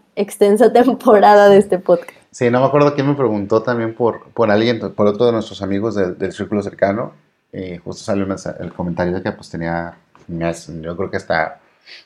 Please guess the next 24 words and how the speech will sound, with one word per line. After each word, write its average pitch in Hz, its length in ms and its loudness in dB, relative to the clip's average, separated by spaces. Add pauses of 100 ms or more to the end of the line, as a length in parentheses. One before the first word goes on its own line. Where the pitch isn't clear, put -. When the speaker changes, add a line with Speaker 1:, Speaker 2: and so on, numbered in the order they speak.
Speaker 2:
no 92 100 -8
sé, 95 120 -8
un 90 120 -8
par 92 140 4
de 92 80 0
meses 90 240 -6
sin 95 100 -6
hablar 82 220 0
con 87 100 -6
esa 85 160 -8
persona, 92 340 -8
¿no? - 160 -14 (1000)
Y 98 80 -8
fue 95 100 -2
así 95 120 -2
como, 92 280 -2
¿cómo? 117 360 6
Speaker 1:
Ujú. 220 80 2
Speaker 2:
Pero 107 280 4
si 107 100 -10
son 107 180 -4
súper 143 260 2
amigos. 127 560 -2
Y 95 200 -4